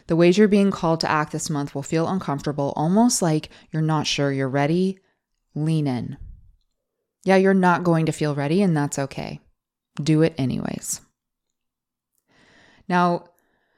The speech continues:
I'm not sure if you have listened to the twenty twenty-four energy update yet. If you haven't,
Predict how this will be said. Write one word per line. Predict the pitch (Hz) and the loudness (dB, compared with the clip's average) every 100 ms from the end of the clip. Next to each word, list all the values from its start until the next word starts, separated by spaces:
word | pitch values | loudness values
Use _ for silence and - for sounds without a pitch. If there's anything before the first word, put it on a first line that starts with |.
| _ _ _ _ | _ _ _ _
I'm | 170 175 | -2 0
not | 175 170 | 0 0
sure | 185 170 | 2 2
if | 170 | 4
you | 170 | 2
have | 165 170 | 4 2
listened | 151 160 - 160 | 2 2 4 2
to | - 160 156 | 2 2 2
the | 151 | 0
twenty | - 180 180 | 2 4 4
twenty-four | 165 170 156 - - 160 151 147 151 175 _ - | 4 2 0 -2 0 2 4 2 0 -4 _ 0
energy | 156 156 143 | 2 2 2
update | 151 - 139 120 | 0 0 -4 -2
yet. | 78 82 - _ - | -6 -8 -12 _ -12
If | - | -6
you | 156 | -4
haven't, | 139 175 196 214 | -2 0 2 0